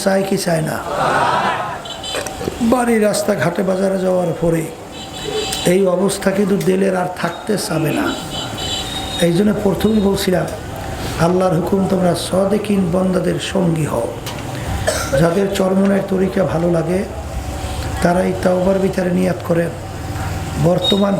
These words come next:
পীর সাহেব হুজুর চরমনাই, তার কাছে মুরিদ হয়ে গেলাম। আল্লাহ আপনাদের নিয়াতকে কবুল করবেন। আর যাদের চরমনাই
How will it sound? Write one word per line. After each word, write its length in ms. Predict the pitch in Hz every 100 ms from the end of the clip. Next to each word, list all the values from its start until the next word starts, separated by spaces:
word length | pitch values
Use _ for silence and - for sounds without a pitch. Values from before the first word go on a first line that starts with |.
| -
পীর 140 | 196
সাহেব 280 | - - 185
হুজুর 240 | 185 185
চরমনাই, 540 | 185 170 170 175 175 170 - - - - - - - -
তার 180 | - 175
কাছে 300 | 175 190 -
মুরিদ 380 | 170 175 196 160
হয়ে 180 | 156 151
গেলাম। 280 | 143 120 117 - - - - - - - - -
আল্লাহ 260 | 170 185
আপনাদের 360 | 185 - 190 190
নিয়াতকে 420 | 185 196 185 -
কবুল 300 | 165 165 151 151
করবেন। 260 | - 117 110 113 - - - - - - - - - - - - - - 214 - - - - -
আর 220 | 165 185
যাদের 320 | 170 180 202
চরমনাই 480 | 196 196 190 208 208